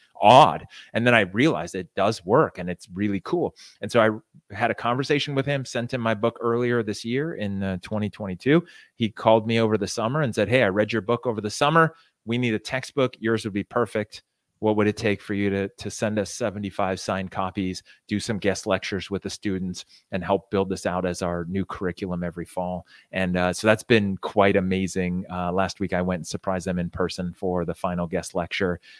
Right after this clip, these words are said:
And to think that there's seventy-five people, not all of them are going in sales. Some of them are marketing. Some of them will have other career paths in life, kinda like I did.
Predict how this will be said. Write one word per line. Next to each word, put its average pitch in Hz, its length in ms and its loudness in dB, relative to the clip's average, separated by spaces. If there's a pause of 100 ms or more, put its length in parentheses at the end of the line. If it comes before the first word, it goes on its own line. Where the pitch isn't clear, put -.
And 113 140 6
to 110 80 6
think 139 300 6
that 117 300 8 (240)
there's - 480 4
seventy-five 120 920 4
people, 110 460 2 (240)
not 135 160 8
all 180 160 6
of 135 80 4
them 127 180 0
are 113 40 0
going 107 240 0
in 95 80 -2
sales. 95 280 -2
Some 113 160 -2
of 120 60 -2
them 113 120 0
are 101 80 2
marketing. 90 640 -4 (220)
Some 120 200 4
of 120 60 4
them 104 160 2
will 95 100 0
have 92 200 -2
other 90 180 -2
career 87 340 -4
paths 87 360 -6
in 80 120 -6
life, 98 260 -2
kinda 90 200 -4
like 85 160 -6
I 76 100 -10
did. 135 220 2